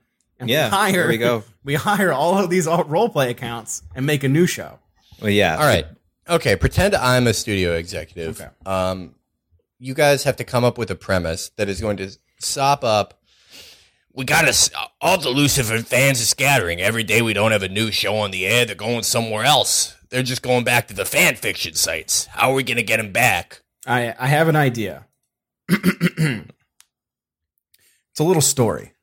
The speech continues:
Speaker 1: that I wanna read to you. It's called
Speaker 2: Oh.
Speaker 3: Okay.
Speaker 2: Oh, oh, is it, <laughs> I, I think I know who this, this is from.
Speaker 1: It's called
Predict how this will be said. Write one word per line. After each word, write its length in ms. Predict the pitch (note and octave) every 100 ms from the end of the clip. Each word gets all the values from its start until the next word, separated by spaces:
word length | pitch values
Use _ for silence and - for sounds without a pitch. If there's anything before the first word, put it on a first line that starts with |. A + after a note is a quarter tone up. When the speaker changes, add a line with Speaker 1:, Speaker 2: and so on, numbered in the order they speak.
| _ _ -
Speaker 1:
that 100 | F#2+
I 40 |
wanna 180 | F2+ F2+
read 200 | F#2 F2+
to 80 | E2
you. 200 | D2 D#2 - _ _ _ _ _
It's 100 | -
called 400 | - F2 D2 - _ _ _ _ _ -
Speaker 2:
Oh. 180 | C#3
Speaker 3:
Okay. 260 | G2+ F#2+ G2 -
Speaker 2:
Oh, 140 | F3
oh, 40 |
is 160 | B2+ -
it, 80 | -
<laughs> 140 | -
I, 60 | F#3 - - A#2+
I 20 |
think 260 | B2+ A#2 D3+
I 20 |
know 80 | C3
who 200 | G#2+ A#2+
this, 240 | A2 - - - - -
this 180 | G#2+ A#2
is 100 | -
from. 260 | G#2+ C3 - - - -
Speaker 1:
It's 120 | C3+
called 340 | - A#2+ G#2+